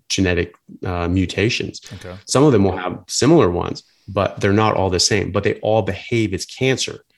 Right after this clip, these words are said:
Speaker 2: Right.
Speaker 1: even though they don't all have the same genetics, right? So then there are experiments where you take out the nucleus with all the genetic changes of cancer, right?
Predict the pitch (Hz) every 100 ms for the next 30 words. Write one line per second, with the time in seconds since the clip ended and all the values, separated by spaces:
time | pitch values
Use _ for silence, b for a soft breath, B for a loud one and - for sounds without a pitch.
0 | - 95 - - 117 107 98 98 110 107
1 | 92 92 92 90 - 90 87 85 87 -
2 | 98 117 - - - - _ 92 101 -
3 | B B B B - 110 104 95 - _
4 | _ _ _ _ _ _ _ - - _
5 | 120 127 117 107 - _ 117 107 101 -
6 | - 107 101 95 - 95 87 - - 110
7 | 104 107 104 - 95 95 107 95 85 92
8 | 98 98 92 98 98 90 - - 98 92
9 | 90 - - _ _ _ - 98 90 -
10 | - 117 101 - 87 - _ _ _ -
11 | 101 123